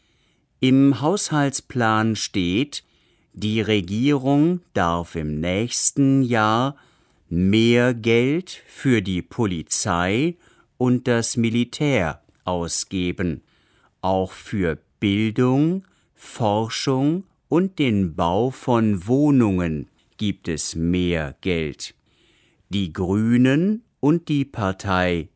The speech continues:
Die Linke finden den Haushaltsplan falsch.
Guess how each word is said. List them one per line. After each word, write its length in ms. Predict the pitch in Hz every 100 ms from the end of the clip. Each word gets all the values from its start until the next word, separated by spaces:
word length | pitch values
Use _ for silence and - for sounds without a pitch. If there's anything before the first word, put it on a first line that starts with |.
| - 107
Die 180 | 95
Linke 840 | 85 85 101 156 170 - 143 139 135 _ _ _
finden 840 | - 139 135 135 127 123 123 120
den 400 | 107 92 80 -
Haushaltsplan 1300 | 98 147 - 139 120 110 - - 110 104 104 104 101 -
falsch. 840 | - - 151 123 80 69 - -